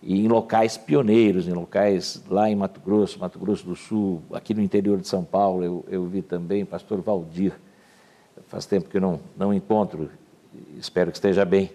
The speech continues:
e vivo. Se estiver me assistindo, um abraço, pastor. Mas pastor Valdir, ele e a esposa não tiveram filhos, e ele sentiu o chamado de Deus pra isso. A igreja chegava a cinquenta,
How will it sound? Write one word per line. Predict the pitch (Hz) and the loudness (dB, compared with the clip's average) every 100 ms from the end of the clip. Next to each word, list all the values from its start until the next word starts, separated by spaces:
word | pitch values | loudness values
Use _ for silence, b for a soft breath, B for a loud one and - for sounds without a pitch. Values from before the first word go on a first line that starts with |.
| - | -8
e | 98 | -4
vivo. | 98 92 73 - - - | 0 0 -2 -16 -20 -18
Se | - 92 | -8 -6
estiver | 85 101 92 85 | -6 -2 0 0
me | 92 | -2
assistindo, | 87 104 - 123 120 127 | -4 -8 -6 -4 -4 -4
um | 135 | -2
abraço, | 117 - 95 98 - - | -2 0 2 0 -2 -8
pastor. | 110 95 104 87 b b b b b b b - | -6 -2 0 -2 b b b b b b b -6
Mas | 98 | -4
pastor | - 135 143 139 | 0 0 2 2
Valdir, | 147 123 131 180 180 - | 2 2 2 2 -2 -4
ele | 120 123 120 | 2 4 4
e | |
a | |
esposa | 110 - 135 143 | 0 -2 0 0
não | 147 147 | 0 -2
tiveram | 143 123 110 | 0 2 2
filhos, | - 131 135 143 - b b b - | -2 0 0 -2 -6 b b b -4
e | - | 0
ele | 147 | 0
sentiu | 165 160 165 | 0 -2 -2
o | |
chamado | - 175 156 151 | 0 0 0 -2
de | 147 | -4
Deus | 139 139 | 0 0
pra | - 143 | 0 0
isso. | - - | 0 0
A | 131 | 0
igreja | 147 170 | 0 -2
chegava | 170 175 139 135 127 120 | -2 -2 2 2 2 0
a | |
cinquenta, | 107 - 113 - 147 139 101 92 | 0 -6 -6 0 0 0 -2 -2